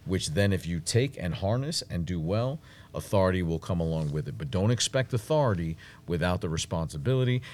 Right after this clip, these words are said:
and really don't expect any power unless you've taken responsibility, acquired authority, and at that point you've acquired power.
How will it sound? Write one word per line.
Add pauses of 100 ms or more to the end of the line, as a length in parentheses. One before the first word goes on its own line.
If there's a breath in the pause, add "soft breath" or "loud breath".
(100)
and
really
don't
expect
any
power (440 soft breath)
unless
you've
taken
responsibility, (280 soft breath)
acquired
authority, (240 loud breath)
and
at
that
point
you've
acquired
power.